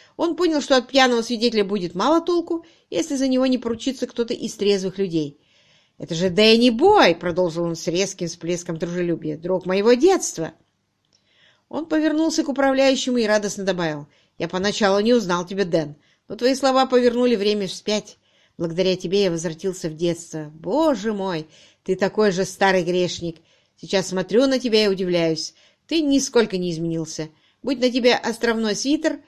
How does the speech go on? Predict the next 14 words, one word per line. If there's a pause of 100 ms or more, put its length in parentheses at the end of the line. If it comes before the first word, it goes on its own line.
(140)
и
флотские
гольфы, (260)
я
узнал
бы
тебя
где
угодно. (420)
Только
больше
так
не
говори.